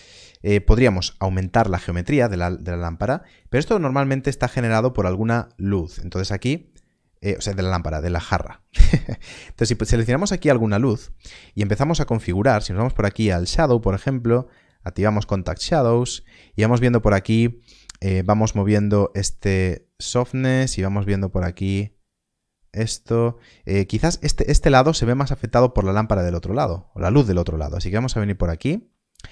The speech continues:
y vamos a configurar esto. Vamos a decirle que estas luces de contacto sean más suaves y fijaos cómo cambia la jarra.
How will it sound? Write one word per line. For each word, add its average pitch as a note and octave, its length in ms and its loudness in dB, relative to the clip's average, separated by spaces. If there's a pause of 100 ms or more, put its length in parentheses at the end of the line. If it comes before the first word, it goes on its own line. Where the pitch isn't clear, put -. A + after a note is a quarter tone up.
(360)
y F#2+ 180 -4
vamos B2+ 420 0
a C#3 220 -2
configurar E2+ 580 -4
esto. G#2+ 340 -4
Vamos G2+ 300 -6
a A2 160 0
decirle G2+ 420 -2
que G2 100 -4
estas G#2+ 400 -4 (420)
luces G#2+ 280 0
de G2+ 80 0
contacto G#2 480 -2
sean F#2 200 0
más F2+ 160 -2
suaves B2+ 320 2
y A2 40 0
fijaos B2 300 -2
cómo F#2+ 200 -2
cambia G2 640 -2
la F2 220 -6
jarra. - 480 -6